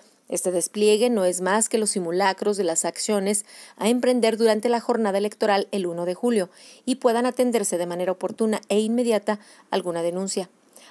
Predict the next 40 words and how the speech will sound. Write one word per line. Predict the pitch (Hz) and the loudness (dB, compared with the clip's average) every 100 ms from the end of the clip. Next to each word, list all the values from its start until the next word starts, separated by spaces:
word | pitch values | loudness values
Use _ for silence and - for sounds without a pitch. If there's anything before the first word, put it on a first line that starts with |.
| - | -2
Al | 208 | 2
respecto, | 220 - 247 - | 2 2 0 0
el | 269 | -4
fiscal | 226 - 214 | -4 0 0
especial | 226 - 196 196 | 0 -2 0 0
estatal | 208 - - 190 | 0 -4 -4 -2
electoral, | 214 208 - 170 196 - | -2 -2 0 0 0 0
Lauro | 196 190 202 208 | 0 2 2 0
Payares | 180 165 180 175 180 170 | -2 0 0 0 -2 -2
Ramos, | 170 185 220 - - - _ | -2 -2 -6 -8 -20 -20 _
informó | 247 247 240 254 | 0 2 2 2
sobre | 277 247 | 2 2
los | 214 190 | 2 0
más | 214 220 214 | 0 0 0
de | 220 | 0
ciento | - 226 220 220 | 0 -2 -2 -2
veinte | 208 196 220 | -2 -2 -2
ministerios | 214 170 - 190 202 - | -2 -4 -6 -4 -4 -4
públicos | 202 190 190 214 - | -6 -6 -8 -8 -6
y | |
elementos | 175 170 170 190 | -6 -6 -8 -8
desplegados | 190 190 214 202 175 180 - - - - - | -8 -6 -2 0 0 -2 -8 -20 -20 -16 0
para | 226 226 | 2 2
atender | 226 190 180 | 0 -2 -2
al | 190 | -2
ciudadano | 190 208 202 190 180 | 0 0 2 0 -4
específicamente | 185 175 - 185 208 220 214 170 180 | -6 -4 -4 -4 -6 -2 -2 -4 -4
en | 175 | -4
materia | 156 - 170 165 | -8 -4 -2 -2
electoral. | 170 - 190 196 208 _ _ _ | -4 -4 -2 -2 -4 _ _ _
El | - 214 | 0 2
despliegue | 220 - 240 233 | 2 4 4 4
formal | 254 208 208 220 262 | 2 0 2 2 2
se | - | 2
hará | 196 196 | 2 2
el | 208 | 2
día | 202 202 | 2 4
veintiocho | 190 165 - 170 196 190 | 2 0 -2 -2 0 -4
de | 202 | -2
junio | 220 262 214 | 0 0 0